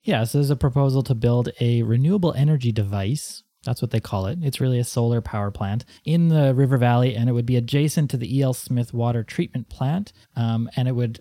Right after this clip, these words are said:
not only, uh, supply power to that plant, but align with our strategies around energy transition and, and targeting, uh, ten percent of electricity generated locally by twenty thirty-five.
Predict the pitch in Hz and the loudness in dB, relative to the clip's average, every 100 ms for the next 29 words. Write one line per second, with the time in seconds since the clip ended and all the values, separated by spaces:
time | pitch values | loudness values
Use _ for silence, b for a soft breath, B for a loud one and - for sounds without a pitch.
0 | - 147 185 170 156 143 139 135 123 120 | -4 0 2 2 2 2 0 0 0 0
1 | - - 104 - 151 160 156 147 135 123 | -4 -6 -6 -4 -2 0 0 0 0 -2
2 | - 127 127 127 - 104 - - 117 120 | -2 0 0 -2 -2 -4 -4 -4 0 0
3 | 123 117 110 117 104 107 - 160 143 131 | 0 0 0 -2 -4 -4 -2 0 0 0
4 | 120 110 107 104 104 - B B 135 127 | 0 0 0 -2 -4 -8 B B -2 0
5 | 123 117 123 117 110 110 117 113 104 104 | -2 -2 -2 0 0 -2 -2 0 0 -2
6 | - 107 104 - 135 123 120 120 - 107 | -4 -8 -6 -4 -2 0 -2 -2 -6 -6
7 | - - 165 - 147 151 120 120 113 110 | -6 -4 -4 -2 -4 -2 -2 0 -2 -2
8 | - 127 120 113 117 113 110 107 104 110 | -4 -4 -4 -4 -2 -2 0 -2 -2 -2
9 | 113 - 104 101 - B B - 110 107 | -2 -2 -4 -4 -8 B B -6 -4 -4
10 | - 113 107 - 104 101 - 95 110 143 | -4 -2 -2 -2 -4 -4 -6 -6 -8 -12